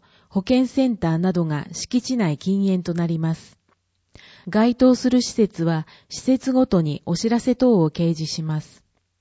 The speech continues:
なお、公民館や体育館、美術館などの公共施設の取り扱いは、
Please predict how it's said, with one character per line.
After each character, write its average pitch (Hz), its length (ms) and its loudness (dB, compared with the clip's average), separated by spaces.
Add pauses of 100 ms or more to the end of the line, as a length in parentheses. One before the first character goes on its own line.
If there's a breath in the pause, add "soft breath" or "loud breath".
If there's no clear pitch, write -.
(160)
な 214 240 2
お、 165 140 0 (220 soft breath)
公 254 240 6
民 269 260 0
館 175 240 0
や 151 180 0
体 208 280 0
育 - 220 -14
館、 143 300 -6 (360)
美 202 140 0
術 262 280 -2
館 214 160 2
な 180 160 0
ど 170 120 -2
の 151 300 -6
公 240 240 0
共 247 240 2
施 - 100 -6
設 240 300 -4
の 156 120 -4
取 170 220 0
り 185 80 0
扱 180 340 -6
い 170 100 -2
は、 160 220 -4